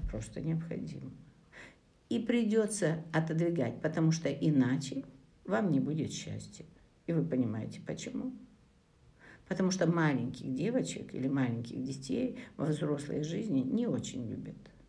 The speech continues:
Не, не любят как равного. Но тогда с вами как с равным и говорить не будут.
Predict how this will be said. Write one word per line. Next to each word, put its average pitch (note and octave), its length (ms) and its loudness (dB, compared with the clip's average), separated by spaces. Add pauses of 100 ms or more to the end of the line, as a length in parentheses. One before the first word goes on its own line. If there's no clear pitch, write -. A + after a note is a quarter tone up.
(580)
Не, G3+ 160 4 (260)
не G3 340 8
любят G#3 460 4
как F#3 320 2 (680)
равного. C3 800 4 (3500)
Но A#2+ 100 0
тогда C3 320 2
с - 100 -4
вами D3 240 0
как - 160 -2
с - 120 -4
равным C3+ 300 0
и D3+ 120 -4
говорить E3 400 0
не - 80 -4
будут. - 480 -10